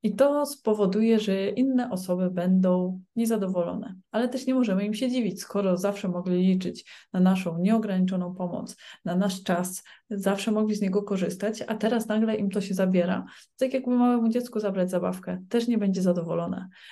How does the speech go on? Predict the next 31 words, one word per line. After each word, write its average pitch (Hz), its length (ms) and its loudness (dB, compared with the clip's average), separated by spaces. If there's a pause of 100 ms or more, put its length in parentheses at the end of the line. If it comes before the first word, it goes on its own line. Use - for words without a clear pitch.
(120)
I 214 60 -2
tutaj 220 280 2
też 226 240 -2
nie 214 80 0
będzie 185 420 4 (180)
zadowolone, 175 680 0
to 196 120 -4
też - 260 -2
to 220 120 -2
nasze 208 260 -2
otoczenie 214 420 2
nie 175 80 6
będzie 165 220 -4
zadowolone. 165 640 -4 (500)
Może 208 260 4
się 233 120 0
zdarzyć, 220 400 2
że 202 260 -2
usłyszymy: 196 760 0 (140)
"Ale 180 180 -4
się 180 140 -6
zmieniłaś 196 600 0
lub 165 120 -10
zmieniłeś". 170 680 -8 (520)
Co 277 120 2
wtedy 262 240 0
warto 240 260 0
odpowiedzieć? 196 720 -2 (180)
Może 190 240 4
ty 202 120 -2
też 175 320 -10